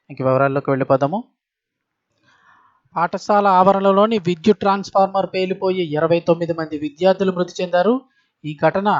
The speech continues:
సెంట్రల్ ఆఫ్రికన్ రిపబ్లిక్‌లోని చోటు చేసుకుంది. సెంట్రల్ ఆఫ్రికన్ రిపబ్లిక్ రాజధాని బాంగీ నగరంలోని ఓ పాఠశాలలో గురువారం నాడు మధ్యాహ్నం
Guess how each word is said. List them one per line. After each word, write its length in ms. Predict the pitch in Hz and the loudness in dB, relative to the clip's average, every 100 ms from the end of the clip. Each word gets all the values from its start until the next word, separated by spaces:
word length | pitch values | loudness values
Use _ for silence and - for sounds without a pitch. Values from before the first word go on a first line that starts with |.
| 127 | -4
సెంట్రల్ 440 | - 180 175 190 190 | -6 -6 -2 -4 0
ఆఫ్రికన్ 460 | 175 180 185 196 175 | 0 2 -2 -4 -4
రిపబ్లిక్‌లోని 760 | 165 185 170 180 - 175 170 | -4 -4 -4 -8 -6 -6 -6
చోటు 220 | 156 170 160 | 0 0 0
చేసుకుంది. 440 | 156 - 147 - _ _ - | -8 -6 -12 -14 _ _ -18
సెంట్రల్ 440 | - 180 190 190 - | -10 -6 -4 -2 0
ఆఫ్రికన్ 480 | 175 185 170 190 | -2 -2 -6 -6
రిపబ్లిక్ 480 | 160 165 170 175 175 | -4 -2 -2 -2 -4
రాజధాని 500 | 170 165 160 180 196 165 | -2 -2 -2 -4 -2 -4
బాంగీ 400 | 127 147 175 180 | 2 2 2 -4
నగరంలోని 580 | 180 170 180 180 196 190 135 | -6 -4 -4 0 0 0 -6
ఓ 160 | 147 | -4
పాఠశాలలో 680 | 147 151 151 - 175 175 165 123 | 0 0 0 -2 -2 2 2 0
గురువారం 460 | 139 156 165 170 | 0 2 2 0
నాడు 200 | 165 165 | -4 -4
మధ్యాహ్నం 500 | 160 147 139 185 220 | -4 -6 -4 -4 -4